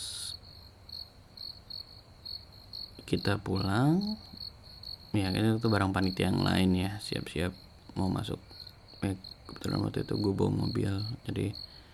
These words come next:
pas beres-beres be-, sama panitia yang lain bawa mobil, masukin barang-barang dan sebagainya,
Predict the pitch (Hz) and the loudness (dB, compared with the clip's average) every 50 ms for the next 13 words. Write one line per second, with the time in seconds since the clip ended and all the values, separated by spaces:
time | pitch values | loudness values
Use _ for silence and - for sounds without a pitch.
0 | - - - - - - - - - 92 95 95 92 90 90 - - 90 90 87 | -20 -18 -18 -16 -12 -10 -10 -6 0 2 4 4 4 4 2 2 0 2 2 2
1 | 80 - - - - - - - - - - - - 92 95 - - - - - | 2 0 -2 -4 -6 -6 -6 -8 -10 -12 -14 -6 -2 0 0 0 0 -4 -4 -2
2 | 92 92 87 87 92 90 90 90 - 92 98 98 95 95 95 95 95 95 95 95 | -2 -2 0 0 0 0 0 0 0 -2 0 2 2 2 2 2 2 2 2 0
3 | 98 98 98 101 104 110 120 127 131 120 - - - - - - - - - - | 0 0 0 2 2 4 4 2 0 -2 -6 -16 -20 -16 -16 -16 -16 -16 -18 -20
4 | - - - - - - 101 95 - - 101 101 95 95 95 92 - 92 95 95 | -20 -16 -14 -10 -4 -4 -4 -4 -4 -2 0 0 2 2 2 2 2 4 2 2
5 | 98 95 98 98 104 104 - - 107 - - - - - 95 98 98 110 120 139 | 2 2 2 0 0 0 -2 -2 -4 -4 -4 -2 0 0 0 2 2 4 4 4
6 | 143 147 | 2 0